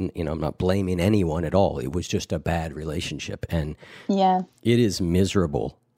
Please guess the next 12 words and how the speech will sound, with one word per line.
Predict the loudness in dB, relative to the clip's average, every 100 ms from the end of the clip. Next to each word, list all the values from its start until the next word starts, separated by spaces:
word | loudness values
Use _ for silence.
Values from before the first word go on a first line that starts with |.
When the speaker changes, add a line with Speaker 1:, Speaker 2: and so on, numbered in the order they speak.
| _
Speaker 1:
to | -4 0
be | 2 2 0 2
in | 4
a | 4
relationship | 4 2 0 -2 -4 -4 -4
and | -4 -4
be | -6
that | -4 -2 -2 -4 -10
lonely | -4 0 2 2 -2 -2 -2 -4 -6
and | -8 -6 -6 -6 -8 -14 _ _ _ _
feeling | -8 0 2 4 0 0
stuck | 0 2 4 2 0 -6